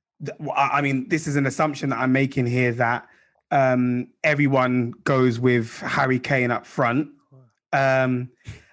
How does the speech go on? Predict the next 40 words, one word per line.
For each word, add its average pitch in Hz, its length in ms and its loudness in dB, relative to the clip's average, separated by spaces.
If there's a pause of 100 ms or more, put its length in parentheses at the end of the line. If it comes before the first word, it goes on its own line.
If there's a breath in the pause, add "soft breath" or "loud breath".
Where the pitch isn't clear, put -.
and 160 200 2
so 165 220 2
is 165 120 4
it 165 200 0
with 156 500 0 (440)
the 151 120 0
view 151 400 2
that 143 360 0 (100)
Harry 151 340 0
Kane 147 320 0
is 139 100 0
gonna 143 260 0 (560)
be, 156 300 4 (120)
play 190 240 4
a 165 80 2
similar 185 380 0
role 156 360 0
that 143 140 0
he's 143 240 -4
played 143 360 -2
for 131 120 -10
Spurs 147 480 0
this 139 220 -8
season 139 340 2
in, 131 280 -4 (200 loud breath)
in 139 240 2
that 143 260 -2 (280 soft breath)
kind 156 220 0
of 131 120 -4
creative 147 800 0
kind 143 240 0
of 135 160 -4
role 143 300 4
in, 139 180 2
in 135 200 -2
dropping 143 400 0
deep, 143 240 2
so 143 160 0
needs 143 460 2
p-, - 160 -8